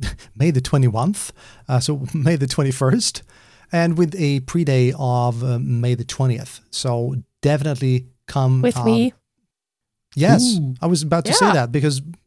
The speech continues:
Speaker 1: one person in this, this rambling is hosting a pre-day. So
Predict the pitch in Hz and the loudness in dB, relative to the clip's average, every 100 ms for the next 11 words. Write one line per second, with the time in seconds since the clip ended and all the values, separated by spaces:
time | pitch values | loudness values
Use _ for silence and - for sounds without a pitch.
0 | _ 165 147 175 196 202 - _ - 180 | _ -6 -2 0 0 -4 -12 _ -8 -6
1 | - 170 185 151 160 135 143 135 131 135 | -4 -4 -2 -4 -4 -4 -4 -4 -2 -2
2 | 127 147 208 160 120 110 - - - _ | 0 0 2 2 0 -2 -8 -18 -20 _
3 | - 151 147 139 175 151 147 - 147 143 | -4 0 2 0 0 0 0 2 0 0
4 | 180 135 135 151 - - 202 151 120 117 | 0 2 2 0 -6 0 2 2 0 -6
5 | - _ - 175 | -20 _ -10 -6